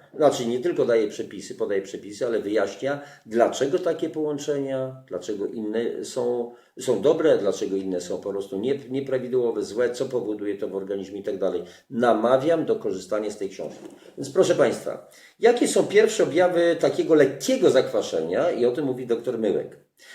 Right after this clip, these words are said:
Bóle głowy, nadmierna senność i bezsenność, zły sen, ospałość, handry, arytmie, przewlekłe zmęczenie, zrzędliwość,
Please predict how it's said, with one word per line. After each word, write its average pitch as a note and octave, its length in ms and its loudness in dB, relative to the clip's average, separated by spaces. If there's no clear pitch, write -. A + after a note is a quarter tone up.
Bóle A#3+ 300 8
głowy, D#3+ 340 8
nadmierna C3+ 480 4
senność C#3+ 580 4
i G#2+ 40 -10
bezsenność, C3+ 720 2
zły F#3 180 6
sen, D#3 440 4
ospałość, C3 580 4
handry, C3+ 380 2
arytmie, C#3 420 2
przewlekłe A2+ 460 0
zmęczenie, D#3 520 0
zrzędliwość, C#3+ 800 0